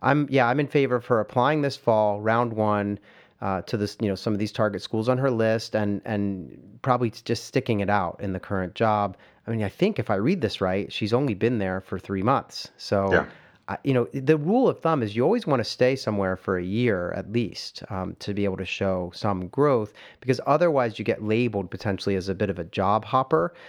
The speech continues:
Speaker 1: And I know that things have changed. We live in a different era now with a lot of these startups and, um, tech companies and pe-, people moving all over the place, especially in a hot job market. But I still think that for an admissions reader,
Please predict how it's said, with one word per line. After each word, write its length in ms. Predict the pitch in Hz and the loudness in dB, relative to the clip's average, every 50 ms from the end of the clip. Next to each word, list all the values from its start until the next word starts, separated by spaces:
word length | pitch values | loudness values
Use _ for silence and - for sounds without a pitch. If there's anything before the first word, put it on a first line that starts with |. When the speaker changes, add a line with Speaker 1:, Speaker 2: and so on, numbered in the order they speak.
| - - - - | -20 -20 -6 -2
Speaker 1:
And 140 | - 131 139 | 2 2 4
I 80 | 151 | 4
know 260 | 156 156 170 175 175 | 4 4 4 4 4
that 340 | 165 143 135 120 - - - | 4 4 2 2 0 -4 -4
things 280 | - - 160 160 143 - | 0 0 2 2 2 0
have 180 | 131 107 - | -2 -4 -4
changed. 600 | - - - - 117 113 113 113 110 107 101 - - | -6 -2 0 2 2 2 2 2 0 0 -2 -2 -2
We 80 | 104 | 0
live 180 | 101 110 107 101 | 2 2 2 2
in 80 | 107 101 | 2 0
a 60 | 98 | 2
different 540 | 95 107 101 - - 104 98 95 92 - - | 2 0 0 0 0 0 0 0 -2 -4 -6
era 380 | - - 120 127 135 131 123 117 | -4 0 2 2 4 2 2 2
now 420 | 113 110 107 104 104 104 104 101 | 0 0 2 2 2 2 2 2
with 220 | 101 98 101 95 - | 0 0 -2 -2 -2
a 80 | 98 | -2
lot 200 | 101 95 95 95 | 0 0 0 0
of 60 | 95 92 | 0 -2
these 160 | 98 92 95 | -4 -6 -8
startups 720 | - - - - 123 143 131 117 113 101 87 - - - | -10 -12 -4 0 2 2 2 2 0 -2 -4 -6 -6 -4
and, 240 | 104 101 92 92 98 - - - - - - _ - | -4 -4 -2 -4 -8 -10 -16 -20 -20 -20 -18 _ -10
um, 240 | - 98 - 104 | -8 -8 -8 -8
tech 260 | - - - 135 - - | -4 -2 -2 -2 0 0
companies 540 | - 131 113 - 117 113 110 107 107 95 | -2 -2 0 0 0 2 2 0 0 0
and 180 | 107 101 95 - | 0 -2 -2 -4
pe-, 180 | - - 123 113 | -6 -6 -6 -4
people 280 | - - 120 113 107 | -2 -2 -2 0 0
moving 240 | 113 120 117 113 107 | 0 2 2 2 2
all 160 | 104 101 104 | 2 2 2
over 180 | 120 113 110 107 | 2 2 0 -2
the 60 | 98 | -2
place, 280 | - - 104 98 - - | 0 0 0 0 -2 -4
especially 520 | 98 - - - 123 117 - - 113 104 | -8 -4 0 0 0 0 0 0 -2 -2
in 60 | 95 | -2
a 40 | 95 | -2
hot 300 | - - 110 101 - - | -2 0 0 0 0 0
job 280 | - 117 113 123 117 110 | 2 2 2 2 2 0
market. 520 | 107 98 95 - - 98 95 - 110 - | 0 -2 0 0 -2 -2 -2 -4 -2 0
But 160 | 113 107 - - | 0 0 2 0
I 120 | - 117 | -2 -2
still 540 | 117 - - - 139 135 127 120 110 110 113 - - _ - - | -2 0 0 2 4 4 2 0 -2 -6 -8 -12 -18 _ -4 0
think 320 | - 123 113 92 - - | 2 2 2 0 -2 -4
that 260 | - 98 92 92 - - - - - - _ _ _ - | -2 0 0 -2 -4 -8 -14 -20 -20 -20 _ _ _ -4
for 120 | - 113 | -2 0
an 60 | 107 | 0
admissions 480 | 104 95 92 117 113 - - 113 104 107 | 0 0 0 0 0 0 -2 -2 -2 0
reader, 500 | 107 107 104 95 104 101 98 95 95 | 0 0 2 2 2 2 2 0 -2